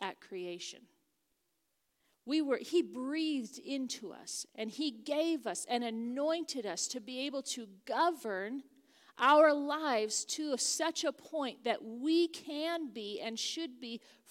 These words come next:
fruitful and bearing much fruit.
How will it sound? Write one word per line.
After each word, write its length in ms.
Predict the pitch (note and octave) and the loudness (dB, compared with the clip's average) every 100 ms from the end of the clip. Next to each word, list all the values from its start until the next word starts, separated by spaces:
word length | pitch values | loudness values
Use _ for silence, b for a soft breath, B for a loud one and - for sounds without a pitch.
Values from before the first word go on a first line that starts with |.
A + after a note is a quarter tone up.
| - | -10
fruitful 640 | D4+ D4 - - F3+ - - b b | -4 -4 -6 -8 -8 -8 -14 b b
and 260 | G#3+ A3+ F3+ | -6 -6 4
bearing 600 | C4+ D4 C#4+ C#4 C#4+ C#4 A3+ | 6 8 6 2 0 -4 -6
much 540 | A3 B3 B3+ - - - - | 0 2 2 -4 -8 -12 -16
fruit. 460 | - A3+ C3+ - | -4 -4 -4 -8